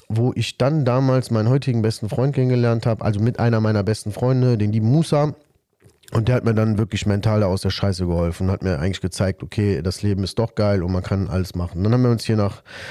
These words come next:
Deutschland beworben, ich bin wieder zurückgekommen. So,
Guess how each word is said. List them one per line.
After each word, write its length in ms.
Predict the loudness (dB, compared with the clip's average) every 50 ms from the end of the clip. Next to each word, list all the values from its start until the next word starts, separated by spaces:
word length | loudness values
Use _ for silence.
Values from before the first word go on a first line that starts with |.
| -14 -14 -12 -12 -4 -2
Deutschland 300 | -2 0 2 2 2 2
beworben, 340 | 2 2 2 2 2 2
ich 100 | 0 0
bin 140 | 0 0 2
wieder 180 | 2 2 2 0
zurückgekommen. 720 | 0 0 0 0 2 0 -2 0 0 -2 0 0 0 -2 -2 -6 -12 -14 -14 -14 -16 -16 -18 -18 -20 -18 -6
So, 220 | -2 0 0 0